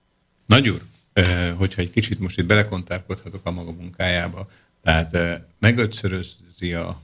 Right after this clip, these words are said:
párttagságot, az kétezer-ötszáz ember, viszont ugye mondtuk, hogy Szlovákiában van kétezer-kilencszáz, kétezer-kilencszáznyolcvan település, talán nem egészen háromezer.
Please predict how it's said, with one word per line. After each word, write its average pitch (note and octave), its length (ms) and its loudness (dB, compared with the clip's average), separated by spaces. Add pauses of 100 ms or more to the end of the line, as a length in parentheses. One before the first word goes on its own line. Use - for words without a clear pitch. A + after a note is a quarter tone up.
(100)
párttagságot, F2+ 920 0
az E2 120 -2
kétezer-ötszáz E2+ 880 -2
ember, F2 540 -2 (360)
viszont - 300 2
ugye G#2+ 140 4
mondtuk, A2+ 280 -2
hogy E2+ 100 -8
Szlovákiában F#2+ 600 -2
van F2 140 -4
kétezer-kilencszáz, E2 1300 -4 (300)
kétezer-kilencszáznyolcvan E2 1200 -2
település, E2 540 -2
talán E2 280 -16
nem F2 140 -8
egészen E2+ 460 -8
háromezer. E2+ 600 -4